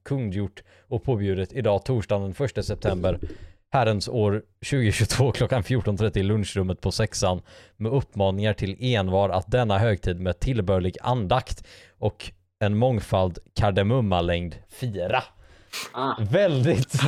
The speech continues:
Speaker 1: <laughs> konstigt ordat det här.
Speaker 2: Var hittar du det här
Speaker 1: Nej.
Speaker 2: någonstans?
Speaker 1: Det här kom ut på Aftonbladet för tre timmar sedan. Mindre
Speaker 2: Ah.
Speaker 1: än tre timmar sedan.
Speaker 2: Ah,
Speaker 1: Här,
Speaker 2: det måste
Speaker 1: jag
Speaker 2: jag
Speaker 1: länkar
Speaker 2: kolla.
Speaker 1: till artikeln där.
Speaker 2: Vad bra. Det här vill jag läsa.
Speaker 1: Det här, det här är
Speaker 2: Det var det
Speaker 1: ju
Speaker 2: dummaste jag någonsin har hört.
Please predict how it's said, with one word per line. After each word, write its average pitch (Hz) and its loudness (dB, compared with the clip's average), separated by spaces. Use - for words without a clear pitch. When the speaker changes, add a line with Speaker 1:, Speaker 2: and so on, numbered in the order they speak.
Speaker 1:
<laughs> - -8
konstigt 175 4
ordat 135 2
det 143 4
här. 98 2
Speaker 2:
Var 175 4
hittar 190 2
du 160 2
det 160 2
här 165 0
Speaker 1:
Nej. 175 2
Speaker 2:
någonstans? 117 -10
Speaker 1:
Det 135 4
här 160 4
kom 175 2
ut 170 0
på 170 4
Aftonbladet 117 2
för - -4
tre 123 0
timmar 110 2
sedan. 101 2
Mindre 117 2
Speaker 2:
Ah. 107 4
Speaker 1:
än 107 0
tre 107 2
timmar 92 -2
sedan. 90 -6
Speaker 2:
Ah, 135 -10
Speaker 1:
Här, 110 0
Speaker 2:
det 131 -2
måste 120 -8
Speaker 1:
jag - 2
Speaker 2:
jag 107 0
Speaker 1:
länkar 113 -2
Speaker 2:
kolla. 104 -4
Speaker 1:
till 104 -4
artikeln 87 -6
där. 87 -2
Speaker 2:
Vad 123 -12
bra. 120 -8
Det - -10
här 165 0
vill 175 4
jag 147 6
läsa. 143 0
Speaker 1:
Det 123 4
här, 147 4
det 135 2
här 147 4
är 175 4
Speaker 2:
Det 160 6
var 139 6
det 170 6
Speaker 1:
ju 170 4
Speaker 2:
dummaste 185 6
jag 170 0
någonsin 151 -2
har 143 2
hört. 147 -2